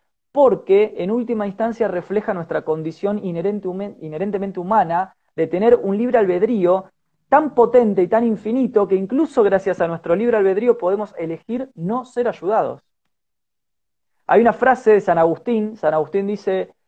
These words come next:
"El libre", no, San Agustín no, creo que dice San Anselmo. Dice, "El libre albedrío es aquello ante lo cual el mismo Dios se prosterna". Como que incluso hasta vos podés elegir condenarte si querés, ¿no? Y eso me parece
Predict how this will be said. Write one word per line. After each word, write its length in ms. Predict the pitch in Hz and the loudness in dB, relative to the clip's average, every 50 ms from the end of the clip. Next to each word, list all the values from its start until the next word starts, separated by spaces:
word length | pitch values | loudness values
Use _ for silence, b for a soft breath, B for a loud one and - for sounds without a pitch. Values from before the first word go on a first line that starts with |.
| _ _ - | _ _ 0
"El 140 | 165 170 | 2 2
libre", 320 | 196 233 233 240 233 220 - | 2 4 4 4 4 4 4
no, 260 | 196 190 175 156 139 | 2 2 2 2 2
San 160 | 135 - 165 175 | 0 -2 0 0
Agustín 260 | 180 175 - 233 220 | 0 0 -2 -4 -4
no, 100 | 175 156 | -2 0
creo 140 | 196 220 214 | 0 2 0
que 60 | 202 | 0
dice 140 | 185 180 170 | 0 -2 -4
San 120 | 185 170 | -4 -4
Anselmo. 580 | 156 156 143 - 147 135 127 127 127 127 - _ _ _ _ _ _ _ - | -4 -4 -6 -6 -4 -4 -4 -6 -8 -12 -16 _ _ _ _ _ _ _ -8
Dice, 360 | 185 214 202 214 208 202 - | -8 -4 0 2 2 4 4
"El 80 | 185 196 | 4 4
libre 180 | 233 262 247 240 | 2 2 4 4
albedrío 340 | 220 214 214 226 262 262 | 6 6 4 4 4 2
es 100 | 240 240 | 2 2
aquello 380 | 220 196 202 240 240 240 - 220 | 0 -2 -2 -2 -4 -2 -2 -2
ante 300 | 185 175 165 - 180 175 | -2 -2 -4 -4 -2 0
lo 200 | 175 180 175 - | 0 0 0 0
cual 400 | - 254 277 294 302 311 311 311 _ _ _ _ _ _ _ _ _ _ _ | 2 4 4 4 4 2 -2 -8 _ _ _ _ _ _ _ _ _ _ _
el 200 | - 160 165 175 | -2 -2 0 0
mismo 440 | 190 220 247 247 220 226 202 170 165 | 0 -2 -2 -2 -2 -4 -4 -4 -4
Dios 440 | 170 196 220 247 254 254 - - _ | -2 2 2 2 2 0 -8 -14 _
se 120 | - 160 147 | -6 -6 -4
prosterna". 800 | - 151 147 143 - _ - 147 123 - 117 117 110 110 - _ _ _ _ _ _ _ _ _ _ _ _ _ _ _ _ _ _ _ | -2 -4 -4 -6 -6 _ -2 -2 -2 -2 -6 -10 -12 -14 -16 _ _ _ _ _ _ _ _ _ _ _ _ _ _ _ _ _ _ _
Como 260 | - 151 160 170 160 | -6 -6 -4 -4 -6
que 120 | - - 175 | -6 -6 -8
incluso 500 | 190 180 - 269 370 359 - - 285 202 | -8 -6 -6 -6 -6 -6 -4 -2 -2 -2
hasta 240 | 185 - - 175 | 0 0 0 0
vos 160 | 185 254 277 277 - | 0 0 0 -4 -4
podés 300 | - 190 202 240 240 - | -4 -2 0 -2 -2 -2
elegir 360 | 208 175 165 165 - 226 240 | -4 -4 -4 -6 -6 -10 -8
condenarte 640 | - 247 240 151 139 139 151 190 196 160 135 - 120 | -4 -4 -4 -4 -4 -4 0 0 0 0 -2 -6 -10
si 160 | - - 127 | -12 -12 -10
querés, 340 | - 120 120 120 110 - _ _ _ | -8 -8 -6 -6 -8 -12 _ _ _
¿no? 240 | - - 185 226 240 | -12 -10 -8 -8 -8
Y 140 | 190 190 | -6 -8
eso 240 | 247 240 - 254 190 | -8 -8 -4 -4 -4
me 140 | 156 151 135 | -4 -4 -4
parece 640 | - 131 135 175 196 - - 170 170 180 175 175 | -4 -4 -2 -4 -6 -6 -6 -4 -4 -4 -4 -8